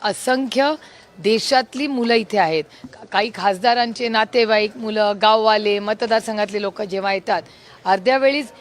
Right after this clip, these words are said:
मीच त्यांची इथली गाईड असते. त्याच्यामुळे ह्या गोष्टी माणुसकीच्या नात्याने करायच्या असतात. एकतर मी लोकशाहीमध्ये काम करते, माझी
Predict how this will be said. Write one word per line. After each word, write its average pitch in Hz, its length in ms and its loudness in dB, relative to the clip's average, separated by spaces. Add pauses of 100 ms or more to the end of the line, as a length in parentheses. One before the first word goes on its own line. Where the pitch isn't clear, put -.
(180)
मीच 262 260 -6
त्यांची 277 420 -2
इथली 262 600 -4 (280)
गाईड 220 260 2
असते. - 260 -10 (720)
त्याच्यामुळे 269 480 0
ह्या 240 180 4
गोष्टी 269 440 -2
माणुसकीच्या 254 640 -2
नात्याने 240 440 -2
करायच्या 214 440 2
असतात. 170 360 -4
एकतर 220 340 -4
मी 233 260 -4
लोकशाहीमध्ये 202 760 -4
काम 143 260 -10
करते, 156 420 -12 (560)
माझी 202 500 -2